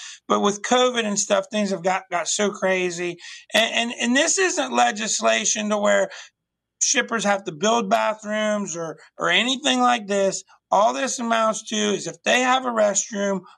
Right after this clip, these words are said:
on their facility, they have to allow truckers to use them. You know, they want you to get their stuff there. A lot of times you have to push, and with E L Ds and the non-flexibility that we have in hours of service, unfortunately,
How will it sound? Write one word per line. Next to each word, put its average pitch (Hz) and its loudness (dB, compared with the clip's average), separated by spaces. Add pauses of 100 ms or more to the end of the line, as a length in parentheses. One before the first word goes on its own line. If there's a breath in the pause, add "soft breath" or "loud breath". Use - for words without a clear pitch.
on 214 2
their 233 0
facility, 208 0 (240 loud breath)
they 196 2
have 202 0
to 202 -8
allow 190 0
truckers 180 -4 (100)
to 180 -12
use 170 -10
them. 127 -8 (260 loud breath)
You 196 2
know, 208 2
they 185 0
want 220 0
you 320 -4
to 285 -4
get 262 -6
their 220 -6
stuff 220 0
there. 190 0 (280 loud breath)
A 190 2
lot 226 2
of 220 -10
times 254 -2
you 240 -2
have 233 2
to 185 -16
push, 226 0
and 185 -6
with 185 -2
E 240 0
L 247 2
Ds 196 -2
and 180 -6
the 180 -4 (120)
non-flexibility 226 0
that 202 -4
we 196 -2
have 202 2
in 196 -4
hours 196 0
of 165 -8
service, 208 -2
unfortunately, 185 -4